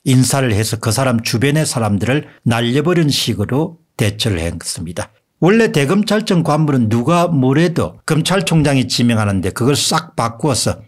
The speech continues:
친여, 제가 법무부와 청와대랑 같이 논의해서 인사하게 되면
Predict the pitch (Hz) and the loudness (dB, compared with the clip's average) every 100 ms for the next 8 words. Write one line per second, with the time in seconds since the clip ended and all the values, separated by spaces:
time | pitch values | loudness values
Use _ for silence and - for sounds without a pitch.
0 | _ - - 143 147 147 117 - _ - | _ -2 2 4 4 2 0 -6 _ -2
1 | 131 135 147 160 160 143 131 113 - 143 | 0 0 2 4 4 4 0 0 -2 0
2 | 160 156 127 117 113 - 104 104 104 110 | 2 2 0 0 -2 -2 0 2 2 2
3 | 107 214 127 117 127 113 104 123 127 104 | 0 0 0 2 0 0 0 0 0 0